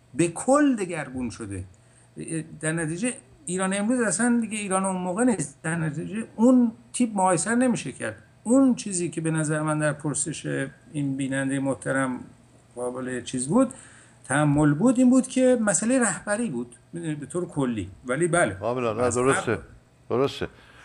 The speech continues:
Speaker 2: مضاف بر این که این گروه از روشنفکران، حالا تیپ آقای دکتر پرهام و بقیه، اینا می‌خوان بیان تاریخ رو بسازن.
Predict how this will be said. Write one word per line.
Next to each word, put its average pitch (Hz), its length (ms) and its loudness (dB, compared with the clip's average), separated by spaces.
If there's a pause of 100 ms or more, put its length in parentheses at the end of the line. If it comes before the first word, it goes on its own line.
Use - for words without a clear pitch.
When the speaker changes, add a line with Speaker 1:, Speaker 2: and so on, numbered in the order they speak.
(160)
Speaker 2:
مضاف 175 240 -2
بر 196 100 -2
این 196 140 -10
که 196 360 -6
این 208 200 -14
گروه 180 280 2
از 135 320 6 (120)
روشنفکران، 117 520 0
حالا 170 160 4
تیپ - 260 -2
آقای 110 380 8
دکتر 104 240 0
پرهام 90 460 6
و 90 80 -2
بقیه، 76 440 0 (840)
اینا 196 160 2
می‌خوان 233 220 2
بیان 247 140 4
تاریخ 190 440 8
رو 247 100 8 (340)
بسازن. 185 640 8